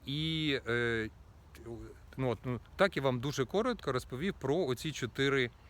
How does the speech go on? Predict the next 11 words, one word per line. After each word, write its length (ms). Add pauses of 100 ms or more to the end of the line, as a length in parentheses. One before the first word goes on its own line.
(340)
е, 200
елементи, 640
чотири 440
напрямки, 720 (800)
е, 360
психологічної 760
підтримки 800 (520)
в 440
Збройних 460
силах 360
України. 420